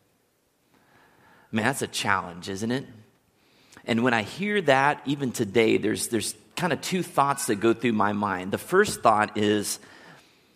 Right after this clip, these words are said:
man, I really want to, to do that. I want to live a life worthy as, as an act of just gratitude for all that he's done for me. You know, there's this passion in me. And then,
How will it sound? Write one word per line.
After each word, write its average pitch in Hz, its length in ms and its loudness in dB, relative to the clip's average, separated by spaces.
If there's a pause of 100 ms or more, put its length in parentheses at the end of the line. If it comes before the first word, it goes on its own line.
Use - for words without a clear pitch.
(120)
man, 131 240 4
I 127 60 2
really 127 400 0
want 110 460 -2
to, 98 240 2
to - 160 -4
do 104 280 -4
that. 90 220 -2
I 104 40 0
want 123 160 -2
to 110 60 2
live 110 220 2
a 123 40 -2
life 110 320 0
worthy 101 540 0 (240)
as, 101 240 -6
as 101 220 -2
an 101 200 -2
act 117 320 -6
of 92 200 -2
just 101 340 -4 (520)
gratitude 107 640 -4
for 92 160 -4
all 101 160 -4
that 98 100 -4
he's 98 120 -8
done 98 240 -6
for - 160 -12
me. 82 300 -12
You 101 100 -4
know, 95 180 -4
there's 92 240 -8
this - 300 -8 (440)
passion 110 460 -6
in 92 180 -8
me. 92 200 -8
And 98 180 -6
then, 101 200 -4